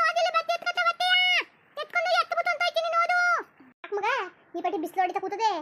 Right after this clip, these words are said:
ಈ ಸಣ್ಣ ಸಣ್ಣ ಮಕ್ಕಳನ್ನ ಕರ್ಕೊಂಡ್ ಬಂದ್ತೀನಿ, ಕಾವಲಿಗೆ ಬಂದು ಕೆರೆ ತಗೊಂಡ್ ನಿಂತಿದ್ರೆ ಮಗ ನೀನು, ಗೊತ್ತಾಯ್ತಲ್ಲ ಮಗ ನಿನ್ಗೆ? ಹಾ?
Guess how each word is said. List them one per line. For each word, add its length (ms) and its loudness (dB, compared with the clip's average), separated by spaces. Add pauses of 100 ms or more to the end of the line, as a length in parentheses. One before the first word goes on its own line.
(260)
ಈ 120 -4
ಸಣ್ಣ 160 -4
ಸಣ್ಣ 120 -4
ಮಕ್ಕಳನ್ನ 300 -4
ಕರ್ಕೊಂಡ್ 200 -4
ಬಂದ್ತೀನಿ, 240 -4
ಕಾವಲಿಗೆ 220 -2
ಬಂದು 140 -4
ಕೆರೆ 140 -2
ತಗೊಂಡ್ 140 0
ನಿಂತಿದ್ರೆ 260 -2
ಮಗ 140 -2
ನೀನು, 140 -4 (440)
ಗೊತ್ತಾಯ್ತಲ್ಲ 340 -4
ಮಗ 140 -2
ನಿನ್ಗೆ? 220 0 (420)
ಹಾ? 80 -4